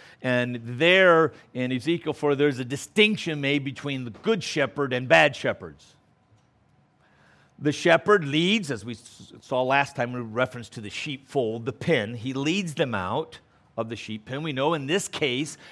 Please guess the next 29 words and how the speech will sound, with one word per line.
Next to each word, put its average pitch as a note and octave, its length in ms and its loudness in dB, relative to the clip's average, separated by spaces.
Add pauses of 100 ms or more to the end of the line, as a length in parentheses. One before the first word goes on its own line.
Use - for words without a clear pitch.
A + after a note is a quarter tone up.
(160)
that D#3 220 6
sheep - 340 -10
pen D#3 180 -6
is F3+ 160 -2
Israel. C#3 600 0 (1300)
That's - 140 -20
the - 120 -14
context, A2+ 880 -6 (580)
okay? C#3 360 0 (1000)
Um, A#2 540 4 (220)
we'd B2 160 0
already, D3+ 240 4
he D3 80 0
already F3+ 240 2
showed G3 380 2
that C#3 160 0
he D#3+ 120 -2
was D#3 400 0 (600)
the C#3 80 -4
shepherd, F3+ 480 4
and D#3 120 0
they G#3 120 6
didn't F#3+ 180 -4
quite F#3+ 340 2
get G3 200 6
it. D#3+ 120 -2
They E3 120 2
didn't G3+ 160 0
understand. D#3 960 0